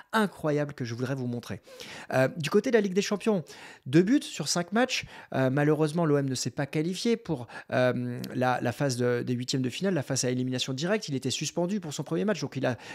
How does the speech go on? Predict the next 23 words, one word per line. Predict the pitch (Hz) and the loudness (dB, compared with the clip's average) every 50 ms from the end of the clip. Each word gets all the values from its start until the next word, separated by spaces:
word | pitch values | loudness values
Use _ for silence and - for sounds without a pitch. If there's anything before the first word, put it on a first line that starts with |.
| - - | -10 -6
euh, | - 120 113 - | -6 -6 -6 -4
tout | - 208 220 | -4 -2 -2
le | 220 | 0
temps | 185 - 208 196 180 151 - - - - - | 2 2 2 2 2 0 -4 -10 -18 -8 -6
été | 143 139 - 156 | -4 -2 0 0
dans | 139 135 123 | 2 2 2
le | 120 127 - - - | 0 0 -2 -4 -4
onze | 175 175 165 147 | -2 -2 -2 0
de | 147 143 | 0 0
départ | 139 156 151 - 214 226 214 - - - - - - - - - | 0 0 0 2 0 0 0 -2 -8 -16 -18 -18 -18 -20 -6 -2
dans | 131 127 | -2 0
cette | 120 - 139 - | 0 0 -2 -2
compétition. | - 143 - 139 127 - 147 143 - 214 226 226 - - - - - - - - - _ | -4 -4 -4 -4 -4 -2 0 0 2 2 2 0 -2 -8 -18 -18 -18 -18 -20 -20 -14 _
Ça | - - 165 | -4 -2 0
montre | 156 175 175 170 165 | 2 2 0 0 -2
aussi | 151 - - 151 | -4 -2 -2 -4
son | - 143 127 | -2 -2 -2
niveau | 123 127 123 135 | -2 -2 -2 0
d'exigence. | 123 127 117 127 156 165 233 226 - 185 | -2 -2 -2 -2 -2 -2 -2 -2 0 -2
Et | 151 | -2
si | - - - | 0 0 0
on | 214 196 | 0 0
fait | 170 - - 196 180 160 | 0 0 0 0 0 0